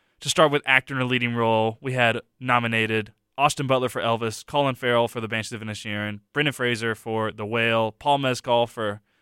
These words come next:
After Sun, and Bill Nighy for Living. And obviously, Brendan Fraser was, got the win on that, which everybody's happy for him. I'm also happy for him, although I would have loved Paul Mescal to get some win,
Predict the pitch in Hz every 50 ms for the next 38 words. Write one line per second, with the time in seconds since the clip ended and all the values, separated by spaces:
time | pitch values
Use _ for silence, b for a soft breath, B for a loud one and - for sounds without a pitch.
0 | _ _ _ _ - 131 139 - 139 131 - - 135 131 127 117 113 110 123 123
1 | 120 120 113 113 113 113 117 110 - 113 104 107 113 120 117 117 123 120 120 120
2 | 117 - _ _ _ _ _ _ - 120 120 117 113 107 104 123 110 110 120 117
3 | 107 - - 113 110 104 110 107 110 110 107 104 - - 120 _ _ _ - 131
4 | 123 117 - 120 113 120 120 113 110 110 110 113 110 110 110 104 107 113 113 110
5 | - - - - _ - 117 117 113 120 117 110 - 120 110 117 110 - 123 113
6 | 110 110 113 113 113 107 - 117 107 110 110 110 104 - 113 113 113 110 110 110
7 | 110 - - 113 110 104 110 107 107 107 107 92 101 104 110 107 101 101 107 104
8 | 101 101 101 95 - - - 104 101 104 104 101 - - - 107 98 101 101 107
9 | 101 110 - - 104 101 104 107 110 113 110 110 110 110 110 107 104